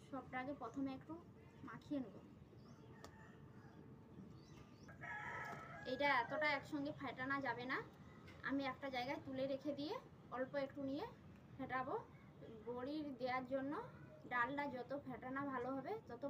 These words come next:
বড়িটা খাস্তা হবে, নরম হবে, তলায় দাগ হয়ে যাবে। তাই একটা কাপড় দিয়ে দিয়েছি, এই যে অল্প করে নিয়েছি, এইটাকে এবার ভালো করে ফেটাবো এইরকম করে।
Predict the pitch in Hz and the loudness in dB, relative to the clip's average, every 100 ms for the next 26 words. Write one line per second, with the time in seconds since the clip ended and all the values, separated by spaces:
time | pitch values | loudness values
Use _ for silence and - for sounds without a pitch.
0 | 233 233 240 294 392 - - - - - | 2 2 2 0 -2 -4 -14 -14 -14 -6
1 | 233 233 - 254 269 302 277 233 233 240 | -4 -4 0 0 2 2 2 2 0 -2
2 | 190 - - - - - - - - - | -4 -8 -10 -14 -14 -14 -14 -14 -12 -12
3 | - - - - - - - - - - | -12 -12 -12 -12 -14 -14 -14 -14 -12 -12
4 | - - - - - - - - - 247 | -12 -12 -12 -10 -10 -10 -12 -14 -10 -4
5 | 247 262 233 254 277 269 254 302 277 247 | -2 0 0 2 2 0 0 -2 0 -2
6 | 247 285 - - 262 254 240 254 269 277 | -2 -4 -4 -4 -6 -6 -6 -4 0 0
7 | 254 233 226 254 262 262 269 254 247 247 | 0 0 0 0 0 0 2 0 -2 -2
8 | 392 - - - - 247 262 262 269 277 | -2 -2 -8 -14 -6 -2 0 2 4 4
9 | 440 262 240 254 269 - 262 233 226 254 | 2 0 0 0 0 0 -2 -2 0 2
10 | 233 226 226 220 220 | 0 0 -6 -8 -8